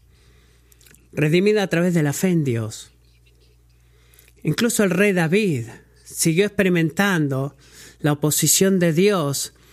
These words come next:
al pecado en su propia vida. Pero esa ira, esa oposición,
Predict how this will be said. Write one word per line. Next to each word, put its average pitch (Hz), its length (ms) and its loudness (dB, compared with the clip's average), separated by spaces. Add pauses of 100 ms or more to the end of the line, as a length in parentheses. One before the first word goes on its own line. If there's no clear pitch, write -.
(340)
al 147 160 -2
pecado 202 400 0
en 170 60 0
su 156 140 -2
propia 175 300 0
vida. 123 480 -4 (1120)
Pero 202 140 2
esa 214 240 2
ira, 208 320 2
esa 180 220 0
oposición, 156 1120 0